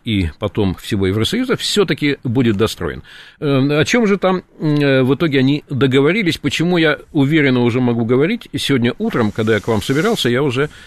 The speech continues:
имел возможность прочитать совместное заявление, joint statement, м, совместное заявление, выпущенное от имени двух правительств, э, Соединённых Штатов Америки и Германии по итогам их встречи.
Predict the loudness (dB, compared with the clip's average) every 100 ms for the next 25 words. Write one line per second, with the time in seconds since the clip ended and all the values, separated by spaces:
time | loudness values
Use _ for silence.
0 | -4 0 2 2 2 0 -2 -6 -4 -4
1 | -4 -4 -2 -2 -6 -18 -16 -6 0 2
2 | 2 2 0 0 0 -2 0 2 2 2
3 | 0 -2 -6 -10 -6 0 0 0 -2 -2
4 | -2 -2 -8 -8 _ _ _ -6 -2 0
5 | 2 2 2 0 0 0 0 0 0 0
6 | -2 -4 -12 -10 -2 0 2 0 -2 -2
7 | 0 0 -2 -4 -6 -2 0 2 2 2
8 | 2 0 -2 -8 _ _ -6 0 0 0
9 | -4 -8 -12 _ _ _ -6 0 2 2
10 | 2 0 0 2 2 0 0 -2 0 0
11 | 0 -4 -4 -2 2 2 2 -2 -6 -10
12 | -14 -20 _ 0 2 2 0 0 0 -2
13 | -2 -4 -4 -6